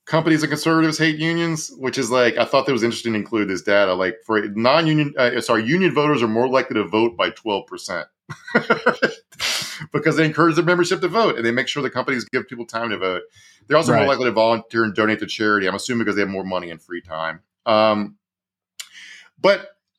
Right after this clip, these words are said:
Speaker 1: I just wanted, like, after Labor Day, I wanted to make the case that, like, everybody should be rooting for unions, and Nikki Haley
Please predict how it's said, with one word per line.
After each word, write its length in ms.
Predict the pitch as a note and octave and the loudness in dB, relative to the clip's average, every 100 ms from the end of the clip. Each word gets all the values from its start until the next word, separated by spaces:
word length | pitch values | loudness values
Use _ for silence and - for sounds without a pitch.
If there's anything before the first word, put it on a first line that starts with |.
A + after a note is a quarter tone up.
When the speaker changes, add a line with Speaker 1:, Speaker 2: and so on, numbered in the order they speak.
| _ _ | _ _
Speaker 1:
I 80 | G#3 | 0
just 160 | A#3+ | 2
wanted, 200 | A3 G3+ | 2 2
like, 220 | D#3+ C#3 - | 2 0 0
after 340 | E3 E3+ E3 | 0 0 -2
Labor 260 | B2 C3+ D3+ | -2 0 2
Day, 280 | D3 D3+ D3+ | 2 2 2
I 80 | |
wanted 200 | A#2+ C3+ | 2 2
to 60 | B2 | 2
make 180 | A#2+ A#2 | 0 -2
the 80 | B2+ | -4
case 340 | C3 B2 A#2 | -2 -2 -2
that, 100 | A#2+ | -6
like, 300 | G#2 G2+ F#2+ - | 0 0 0 -2
everybody 460 | A#2 C#3 C#3+ D3+ D#3 | 0 2 4 4 2
should 200 | D#3+ D#3 | -2 -2
be 100 | D3+ | 0
rooting 280 | D#3 D#3 | 0 0
for 140 | D#3 D#3+ | -2 -2
unions, 640 | D3+ E3+ E3+ E3 E3 D#3 | -2 -2 -2 -2 -2 -4
and 500 | - B2 A#2 A2+ A2+ | -4 -2 0 0 0
Nikki 220 | F#3 G3+ D3 | 0 0 2
Haley 540 | D3+ D3+ G#2 F#2+ - | 4 4 2 -2 -6